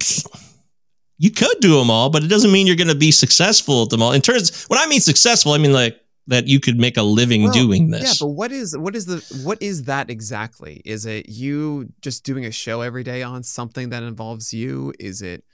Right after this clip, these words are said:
Speaker 2: uh, you writing more elsewhere? I mean, I'm just kind of curious. That the, I, I think all these conversations, they should start with,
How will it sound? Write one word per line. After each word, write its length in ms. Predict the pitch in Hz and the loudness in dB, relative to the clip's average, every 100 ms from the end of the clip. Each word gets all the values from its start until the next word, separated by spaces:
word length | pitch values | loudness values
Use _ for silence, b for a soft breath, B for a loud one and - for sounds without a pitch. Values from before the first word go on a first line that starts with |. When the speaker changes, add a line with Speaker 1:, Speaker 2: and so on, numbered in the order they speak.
| _ _ _ _ - | _ _ _ _ -14
Speaker 2:
uh, 400 | 101 98 92 92 80 76 - - | -12 -10 -10 -12 -14 -16 -20 -18
you 800 | 110 120 123 117 113 110 - _ _ _ 104 | -14 -10 -8 -8 -10 -12 -14 _ _ _ -16
writing 540 | 104 135 190 208 185 170 | -8 -6 -6 -8 -10 -8
more 400 | 185 196 202 196 | -8 -8 -10 -12
elsewhere? 460 | 170 175 - 175 170 | -12 -12 -10 -10 -6
I 60 | 143 | -6
mean, 120 | 135 | -6
I'm 80 | 143 | -6
just 160 | 170 - | -6 -6
kind 140 | 175 | -6
of 280 | 156 127 - _ _ - | -6 -8 -16 _ _ -16
curious. 300 | - 139 135 | -8 -6 -6
That 140 | 117 | -10
the, 180 | 127 101 - - - | -12 -14 -18 -20 -16
I, 80 | - _ _ - | -16 _ _ -8
I 140 | 160 | -8
think 180 | 220 180 | -6 -6
all 140 | 175 | -4
these 240 | 160 139 - _ - | -6 -8 -12 _ -10
conversations, 800 | 139 131 127 120 120 113 110 - | -8 -8 -8 -8 -8 -10 -12 -12
they 100 | 117 | -12
should 200 | - - | -12 -12
start 380 | - 170 175 | -12 -10 -10
with, 320 | 123 113 107 | -8 -6 -8